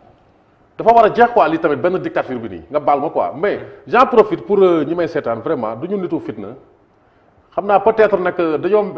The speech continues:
gor, xam nga gor boo koy xas rek, da nga koy jam quoi. Te comme ni ma la waxee justement, bu ñoom dañoo jàpp ne journaliste yëpp léegi ay mercenaires lañ. Ku critiquer Ousmane Sonko rek, dañ la bokkal dara moo tax nga critiquer ko. Non, non. Ñu, nous critiquons dans une démarche d'amélioration continue rek. Xëy na, xëy na nit du mat quoi.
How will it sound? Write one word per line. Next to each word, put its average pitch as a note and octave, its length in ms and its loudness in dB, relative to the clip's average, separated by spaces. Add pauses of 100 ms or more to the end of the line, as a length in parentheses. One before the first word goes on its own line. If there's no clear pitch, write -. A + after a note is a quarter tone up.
(160)
gor, F#3+ 180 4
xam - 120 2
nga A#3 80 2
gor F3+ 220 0
boo F#3 140 0
koy F#3 140 -2
xas E3 200 -6
rek, A#2+ 120 -6
da D3+ 80 -6
nga - 60 -10
koy D3+ 160 -2
jam C#3 160 -4
quoi. F2 220 -8 (720)
Te G3+ 240 6
comme A#3+ 160 2
ni A#3+ 40 0
ma A#3 100 4
la G#3+ 80 8
waxee F3+ 220 2
justement, D#3+ 440 -2
bu D3+ 160 -6
ñoom F3+ 160 -4
dañoo G3+ 220 0
jàpp F#3 200 4
ne D3+ 120 -6
journaliste F3 280 -4
yëpp D#3+ 120 -6
léegi D#3+ 160 -4
ay C#3+ 100 -4
mercenaires B2+ 420 -4
lañ. E2+ 100 -14 (680)
Ku A3 80 -4
critiquer A3 360 -2
Ousmane F#3 240 0
Sonko D3+ 240 -2
rek, A#2+ 180 -10
dañ D3 100 -4
la F3+ 80 0
bokkal D#3 280 0
dara C#3+ 140 0
moo C3+ 120 -4
tax D3 100 -4
nga C3 80 -8
critiquer A2 260 -10
ko. F#2 200 -14
Non, A3 140 -4
non. D3 180 -4 (520)
Ñu, G#3 200 -4
nous G3+ 160 -6
critiquons G3 420 -4
dans F3 220 -4
une F3 120 -8
démarche D#3 320 -6
d'amélioration D3+ 500 -4
continue C#3+ 360 -8
rek. G2+ 220 -14
Xëy E3+ 100 -4
na, D#3 120 -6
xëy E3+ 200 -4
na E3 60 -6
nit D3 140 -8
du B2+ 100 -8
mat D3+ 140 -4
quoi. G2 340 -4